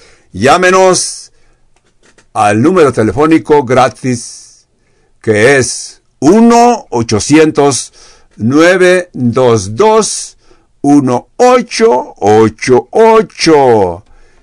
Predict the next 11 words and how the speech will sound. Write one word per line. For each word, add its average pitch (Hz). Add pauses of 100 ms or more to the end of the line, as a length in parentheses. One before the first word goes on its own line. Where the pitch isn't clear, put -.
(140)
Y 143
si 123
usted 196
desea 196
comunicarse 135 (100)
por 120
correspondencia, 131 (480)
envíe 139
sus 127
cartas 127
postales, 180